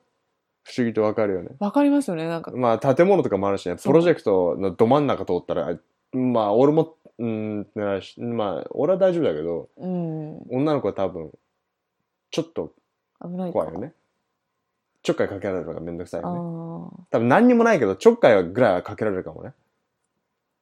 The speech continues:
Speaker 1: 罵声を浴びせられたりとかさ。
Speaker 2: 確かに。浴びせられますね。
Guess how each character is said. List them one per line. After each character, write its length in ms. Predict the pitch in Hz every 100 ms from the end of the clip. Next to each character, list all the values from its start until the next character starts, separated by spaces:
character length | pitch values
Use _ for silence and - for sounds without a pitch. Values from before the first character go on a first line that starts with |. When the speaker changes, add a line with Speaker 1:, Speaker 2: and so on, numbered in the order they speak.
| _ _ _ _ _ _
Speaker 1:
罵 280 | 117 117 113
声 100 | 107
を 80 | 95
浴 120 | 92
び 80 | 101
せ 120 | 104
ら 100 | 95
れ 80 | 92
た 80 | -
り 100 | -
と 80 | -
か 100 | -
さ。 80 |
Speaker 2:
確 300 | - 196 -
か 100 | -
に。 240 | - - - _ _ _ _ _ _ _ _ _ _ -
浴 140 | 165
び 60 | 175
せ 140 | -
ら 120 | 175
れ 120 | 165
ま 120 | 170 170
す 140 | -
ね。 140 | -